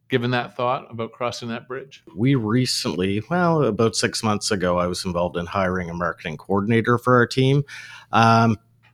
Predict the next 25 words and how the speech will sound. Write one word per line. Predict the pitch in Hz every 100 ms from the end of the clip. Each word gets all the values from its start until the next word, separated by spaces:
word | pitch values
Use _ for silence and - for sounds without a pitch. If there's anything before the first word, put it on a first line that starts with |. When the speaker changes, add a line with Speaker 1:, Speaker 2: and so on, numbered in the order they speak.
| -
Speaker 2:
and | 120 123
we | 165
kinda, | 165 175 170 160
we | 127 175
took | 180 208 156
the | 139
approach, | 110 123 113 107 - - _ _
kind | - 120
of | 120
a |
jack | 95 92 90
of | -
all | 90 82
trades, | - 85 65 - - -
um, | 78 78 76 76 73 _ _ _ -
strong | - 98 104
design | 104 107 107 110
background, | 107 104 104 - 110 110 113 123 135 120
um, | 52 80 85 80 80 80 -
but | 62 69
yet, | 101 90 - -
uh, | 101 90 87 57
moderate, | 90 90 80 92 92 87 - -
uh, | 101 82 71
writing, | 73 82 101 98 92